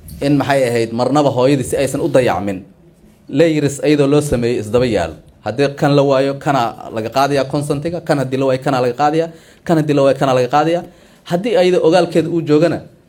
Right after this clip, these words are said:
ayadaaba saxiixanaysaba oo go'aanka qaadanayso. Marka, sidaa darteed, waa la fududeeyey si aysan hooyo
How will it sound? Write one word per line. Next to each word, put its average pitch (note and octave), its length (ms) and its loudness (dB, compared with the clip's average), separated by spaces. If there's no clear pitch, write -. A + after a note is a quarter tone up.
ayadaaba F3 320 2
saxiixanaysaba A#2 680 -6
oo B2 140 0
go'aanka C#3 280 0
qaadanayso. G#2+ 380 -2
Marka, G3 260 4
sidaa G3 320 4
darteed, D#3 500 4
waa F3+ 220 4
la F3+ 100 6
fududeeyey D#3 580 2
si - 340 -6
aysan F3 380 2
hooyo D#3 360 2